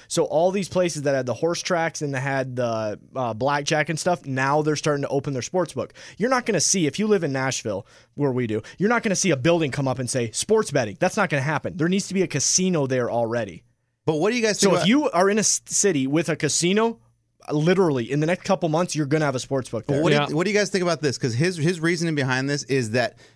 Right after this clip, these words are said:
Speaker 2: DraftKings, FanDuel, all these, all these websites cannot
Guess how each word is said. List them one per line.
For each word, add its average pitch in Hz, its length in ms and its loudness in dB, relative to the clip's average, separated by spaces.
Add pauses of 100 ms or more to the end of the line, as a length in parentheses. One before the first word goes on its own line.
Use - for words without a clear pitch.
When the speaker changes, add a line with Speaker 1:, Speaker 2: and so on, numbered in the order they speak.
(140)
Speaker 2:
DraftKings, 165 680 0
FanDuel, 156 400 -2
all 139 220 0
these, 165 240 -4
all 135 160 0
these 156 160 -2
websites 139 500 -2
cannot 139 800 -2